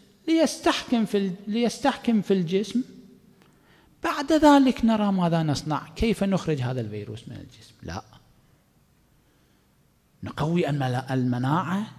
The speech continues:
كي لا يتمكن أن يؤثر في أي عضو من أعضاء الجسم الداخلية.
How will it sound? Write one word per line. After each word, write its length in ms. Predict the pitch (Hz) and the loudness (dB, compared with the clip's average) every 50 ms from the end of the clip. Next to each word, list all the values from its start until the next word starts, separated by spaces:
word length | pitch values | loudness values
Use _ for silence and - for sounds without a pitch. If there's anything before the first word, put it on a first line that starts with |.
| - - - - | -20 -20 -20 -16
كي 380 | - - 151 143 147 143 143 147 | -10 -6 -4 -2 -2 -2 -2 -2
لا 380 | 147 147 160 170 185 196 202 214 | -2 -2 0 0 0 0 0 0
يتمكن 960 | 214 220 220 214 214 220 226 220 220 240 233 233 - - - 220 240 233 226 | 0 -2 -2 -2 -4 -4 -2 0 0 0 -2 -2 -6 -6 -2 0 0 0 0
أن 200 | 208 208 226 220 | 0 -2 -2 -2
يؤثر 600 | 220 214 214 - 185 185 - - - - 160 143 | -2 -2 -2 -2 -2 -4 -6 -6 -8 -8 -8 -8
في 280 | - - 127 117 110 - | -8 -8 -8 -8 -4 0
أي 120 | 131 131 | 0 0
عضو 500 | - - - 151 143 139 131 120 110 107 113 - - - - - - | 0 0 -2 -2 0 0 -2 -4 -6 -8 -12 -16 -20 -20 -12 -6 -4
من 120 | 135 131 | -4 -2
أعضاء 340 | 120 113 120 135 131 127 120 | -2 -2 -2 0 0 0 0
الجسم 360 | 117 110 117 113 107 - 101 | -2 -4 -4 -6 -6 -6 -10
الداخلية. 600 | 95 95 98 104 - - 107 107 104 - 104 | -12 -12 -14 -14 -14 -14 -16 -16 -16 -18 -20